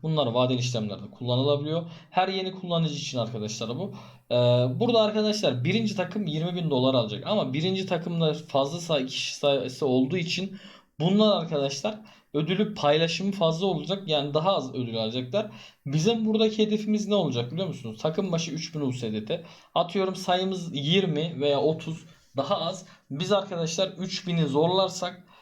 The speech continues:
üç bin U S D T'yi bizim için çok iyi olacak. Şu an biz beş yüz U S D T'lik takımı, e, beş yüz U S D T'lik ödülü alabiliyoruz takım olarak. Şimdi kayıt dönemi on yedi Temmuz'a kadar. Etkinlikte on yedi Temmuz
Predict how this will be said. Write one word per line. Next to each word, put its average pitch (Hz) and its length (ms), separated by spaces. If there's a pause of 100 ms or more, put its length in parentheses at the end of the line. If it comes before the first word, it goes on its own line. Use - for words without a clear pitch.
(160)
üç 165 260
bin 160 80
U 143 120
S 143 200
D 135 120
T'yi 175 260
bizim 165 240
için 190 240
çok 170 260
iyi 143 80
olacak. 139 280
Şu 175 160
an 165 140
biz 165 160
beş 160 240
yüz 151 100
U 143 140
S 123 220
D 117 120
T'lik 143 300 (440)
takımı, 151 600
e, 117 440
beş 160 240
yüz 156 60
U 143 100
S 143 240
D 131 100
T'lik 160 360 (460)
ödülü 139 260
alabiliyoruz 135 640
takım 110 300
olarak. 123 380 (760)
Şimdi 185 200
kayıt 196 360
dönemi 190 260
on 180 120
yedi 185 220
Temmuz'a 175 400
kadar. 160 300 (320)
Etkinlikte 165 540
on 170 200
yedi 175 240
Temmuz 143 380